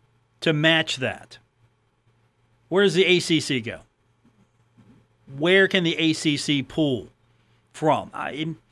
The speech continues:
again, that's why I bring West Virginia. If I'm West Virginia, I'm on the phone. "Hey, look, we're,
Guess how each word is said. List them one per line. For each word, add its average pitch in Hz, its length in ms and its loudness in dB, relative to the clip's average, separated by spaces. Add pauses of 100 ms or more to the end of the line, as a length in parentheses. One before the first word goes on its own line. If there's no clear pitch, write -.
(400)
again, 165 280 2
that's 160 160 -2
why 320 140 2
I - 20 2
bring 247 200 4
West 196 180 4
Virginia. 156 360 0 (380)
If 196 160 2
I'm 220 140 4
West 294 200 4
Virginia, 196 680 4 (300)
I'm 208 160 -2
on 254 80 2
the 175 100 4
phone. 175 440 2
"Hey, 202 260 -2
look, 170 360 0 (140)
we're, 151 500 -4